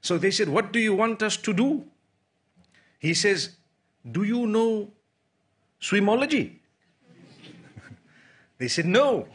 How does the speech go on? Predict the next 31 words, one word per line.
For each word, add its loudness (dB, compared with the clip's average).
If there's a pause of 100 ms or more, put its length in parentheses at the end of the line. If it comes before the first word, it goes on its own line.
(160)
He -6
said, -2 (100)
"You -4
wasted 0
your 4
life." 0 (120)
There 0
goes. -12
<laughs> -14
May 2
Allah 2
subhanahu 0
wa 2
ta'ala 2 (280)
grant 0
us -2
ease. 0
So 0
all 4
these 2
ologies. 0
Anyway, 2
let's 0
get -2
back -2
to -4
what -2
we -2
were -2
saying, -6
right? -10